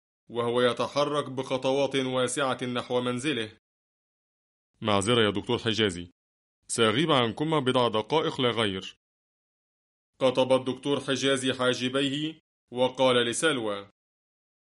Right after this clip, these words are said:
اتصال مع الإدارة، أليس كذلك؟ أومأت برأسها موافقة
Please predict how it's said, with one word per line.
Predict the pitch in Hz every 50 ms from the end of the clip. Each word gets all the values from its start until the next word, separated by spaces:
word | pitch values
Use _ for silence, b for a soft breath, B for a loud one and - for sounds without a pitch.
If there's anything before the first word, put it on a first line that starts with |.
| _ _ _ _ _ - -
اتصال | 107 - - 101 - - 117 120 120 117
مع | 110 107 104 107
الإدارة، | 107 113 110 139 151 117 98 92 90 90 _ _ _ _ _ _ _ _ _ -
أليس | 107 98 101 98 92 -
كذلك؟ | 92 - - 90 98 107 120 143 147 - _ - - _ _ _ _ _ _ _ _ _ _ _ _ _ _ _ _ _ _ _ _ _ _ _ _ -
أومأت | 127 127 123 120 127 135 135 135 135 127
برأسها | 123 127 131 127 127 123 123 - 151 143 131 131 131
موافقة | 127 127 127 123 120 123 - 156 151 - 135 131 139 131 131 127 127 123 120